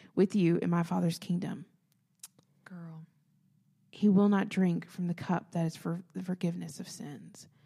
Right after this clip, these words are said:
Speaker 1: until we get there.
Speaker 2: Wow.
Speaker 1: And I just,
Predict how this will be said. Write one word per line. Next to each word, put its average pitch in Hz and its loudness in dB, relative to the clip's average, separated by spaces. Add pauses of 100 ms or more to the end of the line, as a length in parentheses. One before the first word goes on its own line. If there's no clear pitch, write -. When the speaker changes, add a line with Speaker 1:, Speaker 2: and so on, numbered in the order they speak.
(640)
Speaker 1:
until 185 -2
we 185 0
get 185 -6
there. - -12 (440)
Speaker 2:
Wow. 175 -14 (1040)
Speaker 1:
And 196 4
I 185 2
just, 180 0